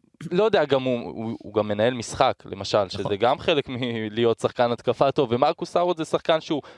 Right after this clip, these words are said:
Speaker 1: הוא גאנר, אחד הטובים שראינו באירופה, אבל הוא גאנר, והוא לא, הוא לא שחקן התקפה שלם לדעתי, והייתי שם, אה, אז גם את, אה, לארקין,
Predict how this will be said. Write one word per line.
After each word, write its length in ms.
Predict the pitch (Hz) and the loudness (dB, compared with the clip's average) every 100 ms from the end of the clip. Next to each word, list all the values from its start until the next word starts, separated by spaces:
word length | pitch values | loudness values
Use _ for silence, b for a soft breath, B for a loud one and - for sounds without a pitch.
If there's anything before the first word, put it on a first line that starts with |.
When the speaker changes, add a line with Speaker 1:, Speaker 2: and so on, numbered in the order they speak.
| B | B
Speaker 1:
הוא 180 | - 123 | -8 -2
גאנר, 480 | 147 160 180 170 143 | 2 2 4 0 0
אחד 240 | 120 156 | 0 2
הטובים 320 | 151 139 131 139 | 2 0 -4 -2
שראינו 420 | 135 123 123 113 | 0 0 -2 0
באירופה, 440 | 104 120 160 208 240 b b b b - | 0 2 2 0 0 b b b b -2
אבל 180 | 107 107 | 0 0
הוא 140 | 110 | 2
גאנר, 360 | 147 151 107 87 - _ _ - | 2 4 0 -2 -10 _ _ -4
והוא 180 | 113 117 | 0 2
לא, 300 | 156 180 175 | 4 4 2
הוא 100 | 127 | 2
לא 100 | 156 | 2
שחקן 360 | - - 147 139 | 0 0 0 0
התקפה 340 | - 120 127 | 0 0 0
שלם 380 | - 98 117 147 | 0 0 0 0
לדעתי, 420 | 165 196 - 302 b b b | 0 0 0 -6 b b b
והייתי 240 | 123 135 127 | 0 0 -2
שם, 380 | - 135 135 131 | 2 2 2 0
אה, 300 | 123 117 110 | 0 2 0
אז 240 | 101 101 - | -2 -10 -2
גם 240 | 123 127 131 | 2 2 0
את, 180 | - 117 | 0 2
אה, 100 | 110 | 4
לארקין, 760 | 131 139 - 151 151 151 143 | 4 2 -2 -4 -4 -6 -14